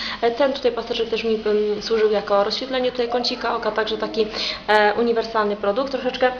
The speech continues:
jest bardzo taki, mm, mocno naperfumowany, taki typowo pudrowy, ym, zapach. Może to mocno nie przeszkadza, ale ja zwracam na to uwagę. Taki mocno, bardzo mocno napudrowany,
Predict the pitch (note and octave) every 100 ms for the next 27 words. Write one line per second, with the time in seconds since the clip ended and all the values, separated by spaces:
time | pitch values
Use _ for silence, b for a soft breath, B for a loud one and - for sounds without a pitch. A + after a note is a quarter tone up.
0 | B B - A3 A3+ A3 A#3 A#3+ A#3 A3
1 | A3 A3 A3 A3 A#3 A#3+ A#3 A#3+ A#3 A#3
2 | A#3 A3+ A#3 A3 G#3 G#3+ G#3+ A#3+ B3 A#3
3 | A3+ A#3 A#3 A3 A#3 A3+ A3+ G#3 G#3 G#3+
4 | G#3 G#3 G#3 A3+ B3 C#4+ D#4 B B B
5 | B - C#4 D4 C#4+ C#4+ C4+ C4 B3+ C4
6 | B3 B3 - B3 A#3+ A#3 A#3 A3 A3 G#3+
7 | G#3+ G3+ G#3 G#3+ A3 A3 G#3 A3 A3 G#3+
8 | A3 G#3 G#3+ G#3+ G#3 G#3 G3+ G#3 G#3 G#3+
9 | A#3 A#3